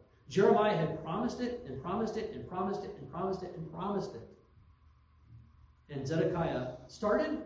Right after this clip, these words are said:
and then fell back into perdition. The next application I want to make is the zeal of the Rechabites wasn't passed down two hundred years at a time.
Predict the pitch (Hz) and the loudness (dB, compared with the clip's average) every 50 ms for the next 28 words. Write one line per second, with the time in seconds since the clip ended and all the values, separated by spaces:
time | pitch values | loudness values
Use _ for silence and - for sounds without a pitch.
0 | - - - - - - - _ _ - - - 131 123 147 139 - - - 160 | -10 -16 -18 -20 -20 -20 -20 _ _ -20 -20 -14 -10 -8 -6 -4 -4 -4 -2 0
1 | 156 151 151 - - - - - - - 110 107 101 - - - - - - - | 0 2 2 2 0 0 -2 -4 -6 -6 -4 -4 -4 -6 -8 -10 -12 -14 -16 -18
2 | - - - - - - - - - _ _ - - - - - - - - - | -20 -20 -20 -20 -20 -20 -20 -20 -20 _ _ -20 -20 -20 -20 -20 -20 -20 -20 -20
3 | - - _ - - - - - - - - - - - - - - - - - | -20 -20 _ -20 -20 -20 -20 -20 -20 -20 -20 -20 -20 -20 -20 -20 -20 -20 -20 -20
4 | - - - - - - - - - - - _ _ _ _ - 160 170 196 - | -20 -20 -20 -20 -20 -20 -20 -20 -20 -20 -20 _ _ _ _ 4 6 8 8 8
5 | - - - - 156 156 156 156 151 - 151 147 - - 135 131 127 127 123 120 | 6 4 0 -2 -2 0 0 2 2 2 2 0 0 0 -2 -2 0 0 0 0
6 | 117 117 - 127 120 120 120 120 117 - - - - - - - - - 131 131 | 0 -2 -4 -4 -6 -6 -6 -8 -8 -10 -10 -12 -16 -20 -20 -20 -16 -10 -6 -6
7 | 135 - - 196 196 190 202 175 - - - - - - - 143 135 131 135 139 | -4 0 4 6 8 8 8 6 4 0 -2 -6 -10 -12 -10 -6 -4 -2 0 2
8 | 135 - 123 117 110 110 110 - - - - - - _ _ - - - 131 135 | 2 2 2 0 -2 -2 -4 -8 -10 -14 -18 -20 -20 _ _ -20 -16 -10 -8 -6
9 | 135 131 113 - 135 123 117 113 - - 123 113 110 107 107 - 120 113 113 110 | -6 -4 -6 -6 -8 -8 -8 -10 -10 -10 -10 -8 -6 -6 -6 -8 -8 -8 -6 -6
10 | 101 101 107 107 104 - 107 101 104 107 107 107 110 | -6 -6 -6 -8 -8 -8 -10 -12 -10 -10 -10 -10 -10